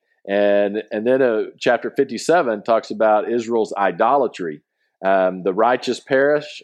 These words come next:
and no man takes it to heart. Merciful men are taken away, while no one considers the righteous is taken away from evil. He shall enter into peace. They shall rest in their beds. Each one is walking in his uprightness.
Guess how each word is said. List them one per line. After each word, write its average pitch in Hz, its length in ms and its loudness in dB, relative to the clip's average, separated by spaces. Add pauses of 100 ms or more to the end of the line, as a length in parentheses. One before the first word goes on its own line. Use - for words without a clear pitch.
(100)
and 101 240 -4
no 123 180 2
man 127 300 0
takes 127 280 0
it 117 120 -4
to 110 80 -4
heart. 135 400 2 (480)
Merciful 131 560 0
men 127 240 2
are 120 80 0
taken 127 340 0
away, 127 460 2 (160)
while 101 200 2
no 117 220 2
one 123 240 0
considers 127 560 0
the 101 140 0
righteous 117 520 0
is 104 120 -2
taken 117 280 0
away 117 220 2
from 110 220 -6
evil. 131 340 2
He 113 120 -6
shall 104 300 0
enter 117 300 -2
into 110 220 -2
peace. 135 360 0
They 104 160 0
shall 101 220 0
rest 120 400 0
in 110 80 -4
their 98 140 -2
beds. 127 440 2 (380)
Each 123 260 0
one 131 280 2
is 101 120 -2
walking 120 400 0
in 117 120 -4
his 107 160 0
uprightness. 113 800 -2